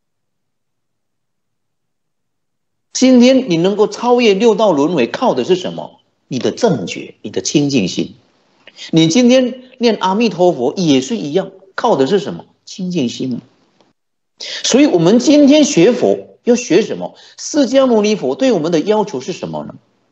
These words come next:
要求我们首先你必须要正觉。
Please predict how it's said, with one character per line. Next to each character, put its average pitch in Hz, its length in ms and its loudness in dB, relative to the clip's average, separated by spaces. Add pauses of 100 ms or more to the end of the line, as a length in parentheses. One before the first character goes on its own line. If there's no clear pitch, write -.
(1120)
要 214 300 4
求 170 280 2
我 165 220 4
们 123 200 2
首 143 480 2
先 208 420 0
你 120 200 0
必 208 400 2
须 156 240 -4
要 127 160 2
正 117 260 -4
觉。 80 220 -16